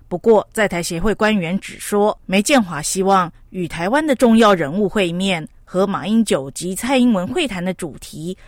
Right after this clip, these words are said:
涵盖美台之间所有层面的议题，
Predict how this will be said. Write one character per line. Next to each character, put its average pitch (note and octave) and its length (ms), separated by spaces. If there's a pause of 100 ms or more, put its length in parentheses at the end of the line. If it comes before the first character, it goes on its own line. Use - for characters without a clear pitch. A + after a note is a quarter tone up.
涵 F3+ 300
盖 A#3 200
美 D#3 200
台 - 180
之 G#3+ 160
间 B3 340 (160)
所 G3+ 280
有 C4 220
层 C3+ 200
面 G3+ 300
的 E3 80
议 F#3 220
题， D#3+ 420